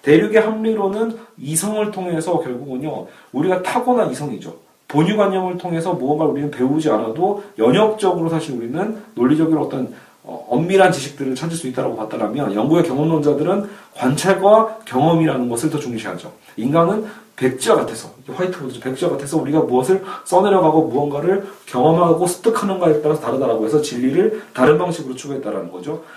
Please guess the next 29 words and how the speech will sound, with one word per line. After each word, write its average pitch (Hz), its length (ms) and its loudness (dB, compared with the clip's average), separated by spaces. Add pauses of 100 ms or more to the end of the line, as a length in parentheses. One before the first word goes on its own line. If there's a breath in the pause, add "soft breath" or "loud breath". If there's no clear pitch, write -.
(220 loud breath)
그런데, 214 640 2 (1300 soft breath)
아, - 160 2
일종의 - 300 0
아이러니라고 190 560 4
여러분 139 180 -2
제가 131 140 -4
얘기했습니다. 110 580 -8
이 135 200 -6
사람들이 202 360 0
처음부터 180 920 0
주관, 160 500 -2
주관적인, 151 520 -2
어, 104 120 -6
주관주의, 143 520 0
어떤 - 200 -6
상대주의를 147 1040 -4
주장한 139 320 -4
게 120 80 -6
아니라, 98 340 -6 (140)
그죠? - 180 -10
회의론을 208 380 2
처음부터 170 600 0
빠지고 156 300 0
싶었던 143 320 -4
게 127 80 -6
아니라, 101 440 0 (540 loud breath)
엄밀성을 208 540 2
주장하다가 254 720 2
결국은 135 440 0